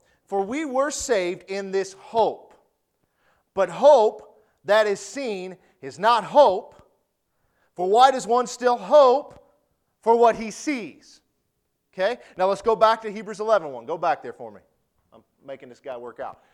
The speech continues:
"Faith is the substance of things hoped for, but the evidence of things not seen."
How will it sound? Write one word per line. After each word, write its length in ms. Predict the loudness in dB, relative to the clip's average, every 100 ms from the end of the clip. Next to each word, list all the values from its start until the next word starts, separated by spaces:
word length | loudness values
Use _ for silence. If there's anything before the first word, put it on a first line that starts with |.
| _
"Faith 260 | -4 -4 -6
is 100 | -14
the 80 | -12
substance 400 | -10 -10 -12 -14
of 100 | -10
things 340 | -10 -10 -12 _ _
hoped 400 | 2 2 2 -6
for, 460 | -4 -2 -2 -6 -12 _ _ -10
but 120 | -8
the 140 | -6 2
evidence 460 | 2 2 -4 -8 -18 -6
of 140 | -4
things 240 | -4 -6 -2
not 220 | -4 -4
seen." 200 | -12